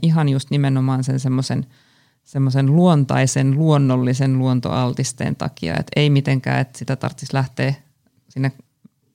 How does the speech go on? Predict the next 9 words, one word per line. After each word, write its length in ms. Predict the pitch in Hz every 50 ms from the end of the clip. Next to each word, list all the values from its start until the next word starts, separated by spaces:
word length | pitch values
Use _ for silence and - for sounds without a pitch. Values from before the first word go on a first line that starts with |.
| _ _ _ _ _ _ _ _ _ _
kansallispuistoihin 1080 | - 170 160 160 165 156 151 151 - - - 156 147 143 - - 143 143 147 147 143
hakemaan 520 | 147 151 147 - 147 139 139 135 135 135 135
niitä 180 | 135 139 - - - -
elämyksiä, 760 | 190 202 196 165 151 143 143 139 - - - 131 135 135
vaan 180 | 135 139 143 151
enemmänkin 400 | 170 185 190 170 147 139 147 143
niitä 140 | 143 143 -
semmosia 340 | - 143 135 - - - 196
arkisia 400 | 196 190 - 156 147 - 139